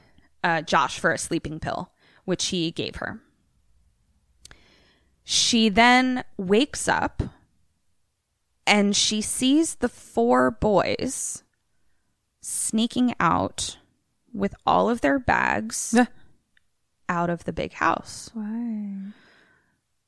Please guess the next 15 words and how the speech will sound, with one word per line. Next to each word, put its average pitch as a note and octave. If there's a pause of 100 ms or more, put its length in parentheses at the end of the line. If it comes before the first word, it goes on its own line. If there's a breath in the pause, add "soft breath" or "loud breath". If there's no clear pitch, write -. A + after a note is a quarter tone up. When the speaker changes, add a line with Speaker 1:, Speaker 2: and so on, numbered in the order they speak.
(120)
Speaker 1:
She -
groggily G#3
follows G3
them G3+
out -
'cause E3+
she -
took F#3+
a E3
sleeping E3
pill. - (1400)
And F#3+
she G#3
sees A3
them A#3+